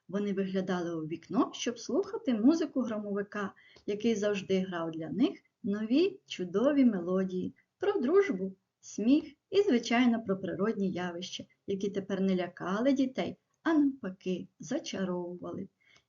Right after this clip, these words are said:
І на цьому їхні пригоди не закінчилися,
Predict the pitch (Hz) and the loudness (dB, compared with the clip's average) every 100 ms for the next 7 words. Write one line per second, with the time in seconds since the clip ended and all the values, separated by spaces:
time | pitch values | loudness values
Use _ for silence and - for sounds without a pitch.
0 | - 226 226 226 226 240 359 330 - 240 | -4 0 0 -2 2 4 6 4 2 0
1 | - 202 180 175 160 175 180 185 269 - | 0 -2 -2 -6 -6 -6 -4 -2 -2 4
2 | 311 277 302 269 269 277 | 6 6 4 -2 -2 -8